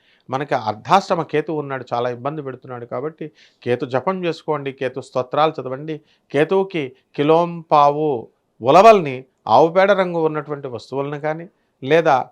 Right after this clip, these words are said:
మల్టీ కలర్డ్ అన్ని రంగులు ఉన్నటువంటి వస్తువులను ఇచ్చి మరి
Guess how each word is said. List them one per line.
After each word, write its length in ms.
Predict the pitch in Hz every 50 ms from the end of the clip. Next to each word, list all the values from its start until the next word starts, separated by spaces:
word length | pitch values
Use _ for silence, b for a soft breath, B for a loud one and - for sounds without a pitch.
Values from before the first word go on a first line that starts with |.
| _ _ -
మల్టీ 340 | 127 143 180 208 - 269 240
కలర్డ్ 400 | 202 196 175 165 160 151 139 131 117 131
అన్ని 180 | 131 160 190
రంగులు 320 | 185 175 165 160 156 147 143 139
ఉన్నటువంటి 400 | 139 139 135 - 139 131 127 131 117 117
వస్తువులను 440 | 117 - - 151 156 151 139 131
ఇచ్చి 280 | 123 120 _ - 117 110 110 113 - b b b b b _ -
మరి 340 | 120 120 113 107 98 98